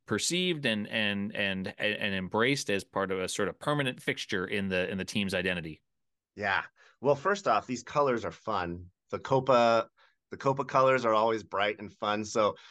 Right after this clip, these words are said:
Speaker 2: the, you know, the Dust Devils colors are pretty dark. It's navy and, like, this khaki, which represents the desert hills around here. Um, so to have a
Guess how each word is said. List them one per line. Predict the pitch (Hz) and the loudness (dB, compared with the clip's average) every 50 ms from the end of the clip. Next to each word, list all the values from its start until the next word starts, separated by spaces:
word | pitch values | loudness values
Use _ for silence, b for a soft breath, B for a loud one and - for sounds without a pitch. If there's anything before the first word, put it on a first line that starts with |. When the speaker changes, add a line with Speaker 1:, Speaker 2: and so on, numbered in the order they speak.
| B B | B B
Speaker 2:
the, | - 151 196 | -8 0 4
you | 185 | 6
know, | 175 165 | 6 8
the | 139 143 | 6 6
Dust | 143 175 180 175 170 | 6 6 6 6 6
Devils | - 165 143 143 135 135 | 4 4 4 4 0 -2
colors | - - 151 131 127 120 120 120 120 117 120 - | -2 0 2 4 4 4 2 0 -2 -4 -8 -8
are | 98 101 | -10 -8
pretty | 87 - 147 139 143 | -4 -4 -2 -2 -2
dark. | 135 - 90 80 87 107 - - | -2 -2 0 0 0 -2 -2 -4
It's | 95 82 - | -10 -10 -10
navy | 98 98 104 113 113 117 117 110 107 117 110 110 107 107 107 107 _ _ _ _ _ | -10 -6 -4 -2 0 0 -2 -2 -4 -4 -6 -6 -6 -8 -12 -14 _ _ _ _ _
and, | - 90 | -12 -8
like, | 95 92 90 - | -8 -8 -8 -8
this | 87 87 | -12 -12
khaki, | - - - - 104 98 101 - - 110 107 107 113 113 _ - | -12 -10 -4 -2 0 0 -2 -4 -6 -10 -10 -10 -12 -14 _ -12
which | 95 92 - | -12 -8 -4
represents | 104 101 - 104 92 87 101 98 90 - | -4 -4 -4 -4 -6 -4 -4 -6 -6 -8
the | - 90 | -10 -8
desert | 85 95 92 95 95 98 98 92 - | -4 -4 -4 -4 -4 -6 -8 -8 -10
hills | 95 92 87 90 92 95 | -10 -10 -8 -8 -8 -8
around | 92 90 92 95 98 | -6 -6 -6 -6 -6
here. | 95 98 98 101 98 b b b b b b b b - - | -6 -6 -6 -6 -6 b b b b b b b b 0 2
Um, | 113 117 113 113 117 | 4 4 4 2 0
so | - - 156 | 0 2 4
to | 139 135 | 4 6
have | 143 143 135 | 6 4 4
a | 123 | 2